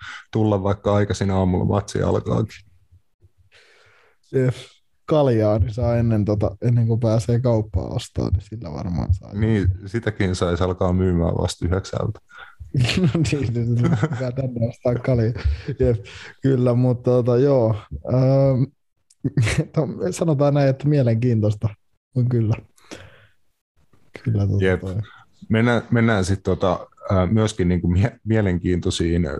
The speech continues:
Speaker 1: suomalaisiin futisuutisiin. Äh, Eetu Vertainen, joka siirtyi tuossa kesällä Tampereen Ilveksestä Skotlantiin Saint,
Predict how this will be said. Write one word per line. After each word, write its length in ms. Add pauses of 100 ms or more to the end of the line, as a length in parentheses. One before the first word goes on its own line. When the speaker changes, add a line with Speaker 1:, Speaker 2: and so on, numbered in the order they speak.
Speaker 1:
suomalaisiin 760
futisuutisiin. 960 (120)
Äh, 60 (400)
Eetu 300
Vertainen, 640
joka 220
siirtyi 460 (380)
tuossa 280
kesällä 540 (680)
Tampereen 500
Ilveksestä 520
Skotlantiin 800
Saint, 380